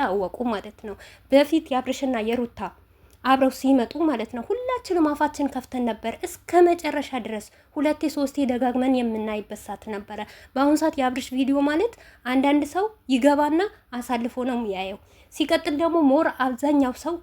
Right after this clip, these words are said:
እሱ ቤት ማየት ሰው አለ፣ በጣም የቆረጠለት ሰው ማለት ነው። ለዛ ለዛ ሩታን እንዲጠቀሙባት ነው። ይሄን ነገር የሱ እጅ ራሱ አለበት ብዬ ነው ማምነው ማለት ነው።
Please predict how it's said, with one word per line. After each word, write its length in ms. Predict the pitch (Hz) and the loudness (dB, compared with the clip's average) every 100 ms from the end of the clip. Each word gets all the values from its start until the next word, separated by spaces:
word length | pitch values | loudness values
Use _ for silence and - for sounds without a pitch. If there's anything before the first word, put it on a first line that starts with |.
| - | -12
እሱ 140 | 233 262 | -8 -4
ቤት 180 | 247 247 | -4 -4
ማየት 280 | 233 214 - | -6 -8 -6
ሰው 140 | 262 | -4
አለ፣ 180 | 202 180 202 _ - | -4 -6 -14 _ -4
በጣም 540 | 226 240 - - 302 | 0 0 -4 0 4
የቆረጠለት 720 | 269 233 240 220 220 226 220 | 4 2 -6 -6 -8 -8 -8
ሰው 160 | - 277 | -4 -2
ማለት 300 | 277 208 208 | -2 -4 -8
ነው። 100 | 220 214 | -10 -2
ለዛ 320 | 233 226 262 | -2 2 2
ለዛ 240 | 302 302 494 - - - 262 | 2 0 -6 -8 -20 -6 0
ሩታን 380 | 277 277 302 285 | 0 0 -2 0
እንዲጠቀሙባት 1040 | 269 254 - - 240 226 233 214 202 220 226 | 2 0 -4 -14 -8 -4 -2 -4 -8 -12 -12
ነው። 120 | 202 _ _ - | -12 _ _ 4
ይሄን 220 | 339 359 | 6 8
ነገር 240 | 349 349 359 | 6 4 2
የሱ 220 | 311 339 349 | 0 0 -2
እጅ 140 | 302 302 | -2 -4
ራሱ 240 | 247 233 226 | -4 -6 -10
አለበት 360 | 208 202 202 | -12 -12 -16
ብዬ 240 | - 202 190 | -16 -12 -10
ነው 120 | 185 | -10
ማምነው 340 | 190 202 277 | -10 -10 -6
ማለት 300 | 302 196 202 - | -6 -6 -12 -20
ነው። 140 | 139 | -20